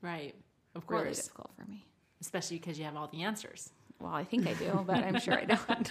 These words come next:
Speaker 2: <laughs> Yes.
Speaker 1: No, but it's encouraging. It goes back to validating them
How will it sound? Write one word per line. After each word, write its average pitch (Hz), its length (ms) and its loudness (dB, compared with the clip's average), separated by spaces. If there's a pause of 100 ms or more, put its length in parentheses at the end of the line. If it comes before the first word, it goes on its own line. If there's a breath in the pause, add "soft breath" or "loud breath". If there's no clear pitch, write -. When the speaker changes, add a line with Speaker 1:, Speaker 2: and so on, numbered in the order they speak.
(120)
Speaker 2:
<laughs> 294 120 -2
Yes. - 440 2 (340 loud breath)
Speaker 1:
No, 254 100 4
but 247 140 4
it's 247 140 4
encouraging. 208 560 2
It 175 80 0
goes 185 200 2
back 180 280 6
to 190 120 0
validating 170 760 2
them 151 340 -4